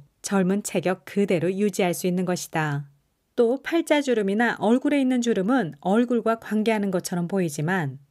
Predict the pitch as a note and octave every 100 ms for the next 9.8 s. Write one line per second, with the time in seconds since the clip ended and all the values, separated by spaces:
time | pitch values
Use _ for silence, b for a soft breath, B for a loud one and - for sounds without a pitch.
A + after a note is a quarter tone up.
0 | _ - D4 C#4+ C4 F#3 B3 B3+ - D4+
1 | - B3 B3+ F3 F#3 A#3 A#3+ G#3 G#3 F3
2 | F3 G3+ C4+ C4 G#3+ F3+ G3 - G#3 F#3
3 | E3+ F3+ F3+ - D#3 C#3+ C#3+ - _ _
4 | _ - A#3+ D4 - A3+ B3 C#4+ C4+ B3+
5 | B3+ A#3+ A#3 G#3 F#3 E3 A#3+ D#3 C#3+ -
6 | - G3 F#3 G#3 F3+ E3+ A#3+ B3 C4+ B3
7 | A3 - G#3+ E3 A#3+ F#3+ C#3+ - G3 F#3
8 | G#3 A3+ G#3 E3+ F3 F#3+ - A3 F3+ D#3
9 | E3+ - F#3 F#3 E3 D#3 C#3+ C#3+